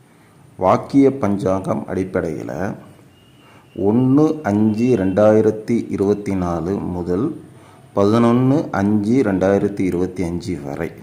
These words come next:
So, இந்த குரு பெயர்ச்சி பலன்களை நாம இப்ப பார்ப்போம். மேஷ ராசி. மேஷ ராசி அன்பர்களே, எதிலும் துரிதமாக, வேகமாக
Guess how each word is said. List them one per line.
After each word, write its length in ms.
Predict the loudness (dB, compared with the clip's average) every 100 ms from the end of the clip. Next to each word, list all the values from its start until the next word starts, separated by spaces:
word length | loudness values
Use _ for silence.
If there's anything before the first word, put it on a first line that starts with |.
| -20 -20 -20 -20 -20 -20 -20 -20 -20 -20 -20 -20 -20 -20 -20
So, 180 | -8 -8 -4 -4 -4 -4 -4
இந்த 240 | 0 4 4 2
குரு 180 | 2 2 2
பெயர்ச்சி 360 | 2 0 0 -6 -6
பலன்களை 480 | -6 -4 -6 -6 -6 -6 -8 -10
நாம 320 | -6 -6 -6 -6 -8
இப்ப 240 | -8 -10 -10
பார்ப்போம். 400 | -14 -14 -16 -20 -20 -20 -20 -20 -20 -20 -20 -20 _ -10
மேஷ 500 | -2 2 2 2 -2 -2
ராசி. 360 | -2 -4 -8 -10 -16 -20 -20 -20 -20 _ _ -20 -20 -6 2
மேஷ 380 | 2 2 0 2
ராசி 400 | 2 0 0 -2 -2 -4
அன்பர்களே, 480 | -4 -2 -4 -6 -8 -12 -20 -20 _ _ _ _ _ -20 -20 -10 0 0
எதிலும் 440 | 2 4 4 2 -2 -10 0
துரிதமாக, 840 | 2 4 4 4 4 4 2 0 0 -2 -4 -12 -20 -20 _ _ -16 0
வேகமாக 880 | 4 6 6 4 2 2 0 0 -2